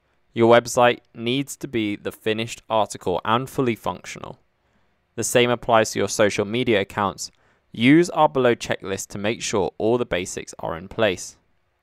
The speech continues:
To see this checklist, visit the guide at publicize dot co. Perfect your messaging. Another fundamental prerequisite is a mission statement. This tells customers, suppliers, journalists,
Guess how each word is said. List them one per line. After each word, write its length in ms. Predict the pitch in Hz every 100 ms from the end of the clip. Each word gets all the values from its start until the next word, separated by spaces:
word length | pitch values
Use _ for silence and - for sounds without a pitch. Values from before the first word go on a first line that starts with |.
| _ -
To 100 | 110
see 220 | - 143
this 220 | 113 101
checklist, 580 | - 113 - 98 90 - _ _ -
visit 320 | 110 123 139
the 80 | 123
guide 340 | 110 104 101
at 160 | - -
publicize 600 | - 95 98 - 90 87
dot 160 | - -
co. 260 | - 65 - _ _ _ _ _
Perfect 480 | - 113 147 - -
your 100 | 131
messaging. 520 | 101 - - - - _ _ _ _ _ -
Another 340 | 120 139 165
fundamental 760 | - 160 143 127 120 110 110 98
prerequisite 920 | - 120 104 120 - 101 95 95 - _ _ _
is 120 | 113
a 60 | 117
mission 400 | 123 135 - 131
statement. 560 | - - 104 - 71 - _ _ _ -
This 180 | 139
tells 340 | - 160 165 -
customers, 680 | - 120 - 107 101 95 -
suppliers, 800 | - 123 - 151 147 110 98 104 -
journalists, 680 | - 135 127 101 95 101